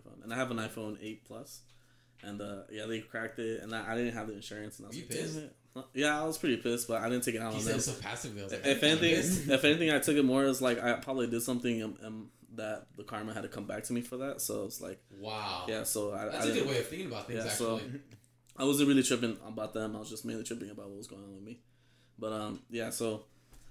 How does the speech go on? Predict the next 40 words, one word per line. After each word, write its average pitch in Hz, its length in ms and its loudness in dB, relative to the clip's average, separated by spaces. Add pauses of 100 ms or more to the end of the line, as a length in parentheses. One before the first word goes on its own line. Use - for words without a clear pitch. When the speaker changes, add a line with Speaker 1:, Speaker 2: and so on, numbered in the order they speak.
Speaker 1:
I 113 120 -8
got 127 160 0
the 123 60 -6
phone 123 180 2
back, 120 180 4
and 117 80 -4
I - 20 -8
was 110 80 -12
like, 104 100 -14
"Fuck," 139 360 -4
and 113 80 -4
then 113 100 0
since 110 220 -2
then, 110 160 -2
I 104 60 -6
just - 180 -12
didn't 101 140 -10
give 95 100 -12
a 95 60 -14
fuck - 180 -16
about 98 240 -14
it, 104 140 -14
and 104 100 -18
then, 107 80 -14
like, 107 240 -14
it's 107 160 -6
all 104 120 -10
cracked - 360 -14
up. 117 220 -8
<laughs> - 40 -12
It's 392 520 -4
Speaker 2:
That's, - 120 -2
Speaker 1:
like, - 220 -6
Speaker 2:
that's - 220 -6
an 339 80 -2
interesting 165 340 -4
Speaker 1:
it's - 80 -2
Speaker 2:
pers- - 20 2
Speaker 1:
like, 127 320 4
look, 123 240 -4